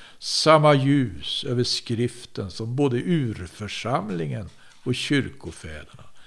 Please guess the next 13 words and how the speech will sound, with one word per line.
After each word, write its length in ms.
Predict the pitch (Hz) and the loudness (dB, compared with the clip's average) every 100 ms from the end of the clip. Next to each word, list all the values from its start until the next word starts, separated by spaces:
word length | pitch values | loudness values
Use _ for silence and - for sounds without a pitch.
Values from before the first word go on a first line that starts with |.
| - - - - 127 | -18 -18 -18 -8 0
Visar 320 | 170 135 170 | 2 6 6
inte 220 | 175 156 | 6 6
hela 280 | 147 147 143 | 6 8 6
den 140 | 131 | 4
kristna 480 | 123 135 135 - 107 | 2 2 2 0 -2
historien 840 | 120 - - 185 233 220 143 117 | -2 -2 -4 -2 2 4 4 4
att 140 | 113 101 | 2 -2
det 80 | 135 | -2
under 260 | 135 127 - | -2 -4 4
alla 500 | 175 135 107 175 202 | 6 6 2 0 0
tidsepoker 960 | - 196 127 - 107 - 139 139 131 | -2 -4 -4 -6 -6 -4 -2 -2 -4
funnits 520 | 120 135 123 110 - | -6 -4 -4 -4 -10
församlingsledare, 1700 | - 113 - - 143 135 92 85 92 - 101 104 143 165 117 85 - | -8 -8 -6 -2 0 0 0 -8 -10 -8 -6 -4 -2 -2 -4 -8 -12